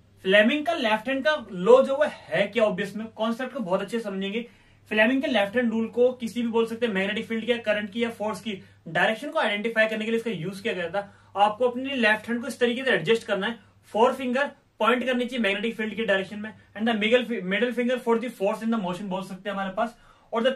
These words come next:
thumb for the direction of current हमारे पास। मैं ये current के लिए, direction के लिए मैं आपको इसकी ट्रिक भी बहुत अच्छे से बता दूंगा, याद रखना है। father, mother, child, father, F for father मतलब force के लिए इसे यूज किया जाना है, thumb को M for mother, M for magnetic field,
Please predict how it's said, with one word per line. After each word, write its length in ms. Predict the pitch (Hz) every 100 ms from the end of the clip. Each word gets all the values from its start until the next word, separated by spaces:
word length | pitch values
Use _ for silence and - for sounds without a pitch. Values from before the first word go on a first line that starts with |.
| -
thumb 200 | 214 247
for 100 | 240 240
the 120 | 233
direction 320 | 214 214 240
of 80 | 240
current 240 | - 175 156
हमारे 200 | 147 139
पास। 180 | - 226
मैं 160 | 247
ये 100 | 269
current 320 | 233 208 220 226
के 60 |
लिए, 200 | 247 269
direction 360 | 214 175 175 180
के 100 | 160
लिए 160 | 151 - _ -
मैं 80 | 220
आपको 140 | 226
इसकी 200 | 269 - 269
ट्रिक 280 | - 233 226
भी 60 |
बहुत 160 | 233 233
अच्छे 180 | 226 226
से 80 |
बता 240 | 214 202 190
दूंगा, 180 | 220 247
याद 240 | 196 185
रखना 220 | 190 190
है। 120 | 247 233 _ -
father, 300 | 185 185 226 185
mother, 260 | 170 190 190
child, 240 | 135 127 - _ _ _ _ -
father, 240 | 175 190 220 196
F 120 | 196
for 140 | 220 220
father 220 | 202 202
मतलब 280 | 220 196 180
force 280 | 170 185 180
के 80 | 202
लिए 80 | 175
इसे 100 | 196
यूज 200 | 214 208
किया 120 | 214
जाना 180 | 208 220
है, 140 | 226 _ _ -
thumb 200 | 180 208
को 220 | 208 233 - _ _ _ 185
M 220 | 202 196
for 220 | 220 226 - _ 170
mother, 260 | 185 233 202
M 160 | 190 196
for 140 | 180
magnetic 420 | 170 180 196 202 226
field, 180 | 226